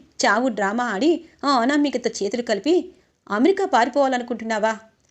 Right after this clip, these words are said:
అమెరికా ఎలా వెళ్తావు? రేపు ఏడు ఊచలు లెక్క పెట్టిన జైల్లో నువ్వు, అదిగో ఆ అనామిక కూర్చుని జీవితాంతం ఇదిగో ఇలా పగ ప్రతీకారాల గురించి మాట్లాడుకోండి" అని చెప్పి ఇక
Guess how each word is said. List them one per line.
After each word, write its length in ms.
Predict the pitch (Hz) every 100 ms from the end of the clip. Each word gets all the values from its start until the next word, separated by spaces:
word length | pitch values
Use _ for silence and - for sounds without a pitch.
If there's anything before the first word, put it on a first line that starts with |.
| -
అమెరికా 340 | 208 254 320 330
ఎలా 200 | 240 262
వెళ్తావు? 580 | 269 254 240 233 247 - _ _ -
రేపు 540 | 208 202 277 339 - - _ -
ఏడు 320 | 233 285 370
ఊచలు 340 | 320 311 285
లెక్క 220 | 262 233 247
పెట్టిన 320 | 240 247 214
జైల్లో 540 | 170 190 202 247 330 - _ _ 226
నువ్వు, 460 | 220 196 254 254 - _ -
అదిగో 360 | 220 196 254 359 - -
ఆ 40 |
అనామిక 720 | 262 185 190 247 220 262 330 - - _ _ -
కూర్చుని 320 | 349 359 254
జీవితాంతం 840 | 170 185 247 285 226 196 285 320 - _ -
ఇదిగో 400 | 233 208 233 294 - 311
ఇలా 180 | 294
పగ 340 | 196 196 185 294
ప్రతీకారాల 560 | 294 262 269 240 220
గురించి 280 | 196 190 202
మాట్లాడుకోండి" 760 | 262 208 226 254 233 233 226 -
అని 100 | 226 -
చెప్పి 520 | 196 175 170 196 247 - - -
ఇక 160 | 320